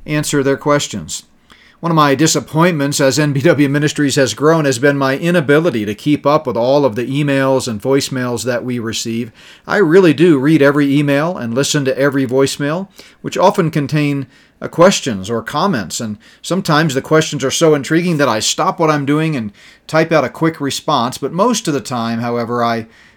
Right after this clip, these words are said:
I flag the question for more focused attention when I have more time.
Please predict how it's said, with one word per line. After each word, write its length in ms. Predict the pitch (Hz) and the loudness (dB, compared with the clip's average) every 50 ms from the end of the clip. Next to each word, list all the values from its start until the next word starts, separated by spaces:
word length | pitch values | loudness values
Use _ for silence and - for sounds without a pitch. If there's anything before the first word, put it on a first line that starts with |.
| _ - | _ -12
I 120 | - 131 | -12 -10
flag 420 | - - 147 156 160 165 160 139 | -8 -4 -2 0 0 0 0 -2
the 80 | 123 135 | -4 -6
question 560 | - - 156 151 143 - - 151 143 143 139 | -4 0 0 0 0 0 -4 -6 -6 -6 -8
for 320 | 139 - 123 120 120 120 120 | -6 -6 -4 -2 -2 -2 -4
more 240 | 139 135 131 127 | -4 -4 -4 -4
focused 560 | 123 - - 156 156 160 - 151 139 - - - | -4 -2 0 0 2 2 0 -2 -4 -4 -4 -6
attention 580 | 131 - - 151 147 139 131 - 139 135 131 | -8 -6 -4 -4 -4 -4 -4 -6 -6 -6 -6
when 140 | 127 127 123 | -4 -4 -4
I 60 | 120 | -4
have 260 | 120 127 127 127 120 | -4 -4 -4 -4 -4
more 180 | 127 123 120 120 | -4 -4 -4 -6
time. 520 | - - 139 131 127 127 127 123 123 123 | -6 -6 -6 -4 -4 -4 -6 -6 -8 -10